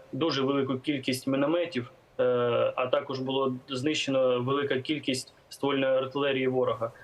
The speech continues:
Але наразі у ворога її дуже багато знаходиться на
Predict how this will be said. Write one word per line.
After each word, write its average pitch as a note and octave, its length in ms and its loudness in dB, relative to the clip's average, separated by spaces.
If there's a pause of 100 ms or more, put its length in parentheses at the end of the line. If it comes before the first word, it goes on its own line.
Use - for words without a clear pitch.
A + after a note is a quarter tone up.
Але D3+ 200 2
наразі D#3 360 0
у D3+ 60 0
ворога D3+ 340 2
її C#3+ 400 -4 (100)
дуже C#3 300 0
багато B2+ 440 0
знаходиться B2 640 0 (300)
на B2+ 460 0